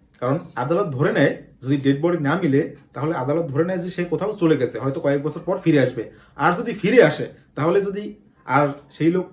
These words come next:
অপরাধীকে যদি সাজা দেওয়া হয়, তাহলে আদালতের কাছ থেকে একটা বড় ভুল হয়ে যাবে, যেটা আদালত মাথায় রাখে।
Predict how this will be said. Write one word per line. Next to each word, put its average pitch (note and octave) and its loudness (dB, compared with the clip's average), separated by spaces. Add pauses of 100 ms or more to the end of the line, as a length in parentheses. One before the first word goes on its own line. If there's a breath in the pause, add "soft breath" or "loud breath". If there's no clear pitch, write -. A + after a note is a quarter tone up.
(160)
অপরাধীকে F3 0
যদি G#3 -6
সাজা D3+ -2
দেওয়া G3+ 2
হয়, A2 -2 (300 loud breath)
তাহলে D#3+ -2
আদালতের E3+ -2 (120)
কাছ F3 -6
থেকে G#3 -4
একটা G3+ -6
বড় D3+ 2
ভুল C#3 2
হয়ে D#3+ 4
যাবে, A2 -6 (160)
যেটা C3+ -2
আদালত D#3 -2
মাথায় C#3 -2
রাখে। G#2 -10